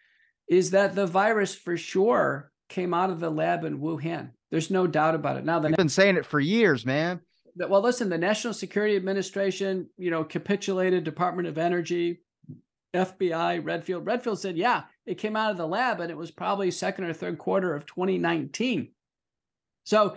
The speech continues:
Speaker 1: you know, the question for Redfield they, they, they didn't ask is, "Well, if you knew in twenty nineteen, why didn't you tell us?" I, I mean, what happened was, uh, it turned out that Fauci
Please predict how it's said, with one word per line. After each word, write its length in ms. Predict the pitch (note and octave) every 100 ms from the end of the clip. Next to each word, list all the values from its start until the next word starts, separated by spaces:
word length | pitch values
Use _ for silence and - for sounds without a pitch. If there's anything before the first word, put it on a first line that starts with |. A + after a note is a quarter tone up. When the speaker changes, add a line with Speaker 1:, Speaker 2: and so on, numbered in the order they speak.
| - - - -
Speaker 1:
you 80 |
know, 60 | C#4+
the 60 | B3+
question 400 | C4 C#4+ C#4+ B3+
for 140 | A#3+
Redfield 500 | A3 C#4+ C#4+ C4 G#3
they, 160 | G#3 E3
they, 240 | F#3 F3 - _
they 200 | - G#3
didn't 260 | G3+ B3 A#3
ask 360 | A3 F#4 - -
is, 280 | G3+ F3 - _ _ _
"Well, 120 | D#4
if 160 | C4 B3+
you 100 | A#3+
knew 260 | A3+ D#4+
in 120 | D4
twenty 340 | G#3+ - B3+ B3+
nineteen, 640 | A3+ A#3 G#3 - B3+ G#3+
why 200 | E3 G#3
didn't 260 | C4 A3+ -
you 100 | G3+
tell 340 | - - C#4
us?" 320 | F4 - - - _ _ _ -
I, 360 | C3 E3+ D#3
I 20 |
mean, 240 | G3 G#3+ G3
what 160 | A3+
happened 460 | G#3 A3+ D4+ D#4 E4
was, 400 | F#3+ D#3+ E3 - - _ _ _
uh, 360 | - E3+ E3+ C#3+ A#2+
it 220 | C#3+ D3
turned 240 | B3 D4
out 180 | C4+ B3+
that 200 | F3 D#3+
Fauci 880 | - - F3+ A#3 A#3 G#3+ F#3+ F3 -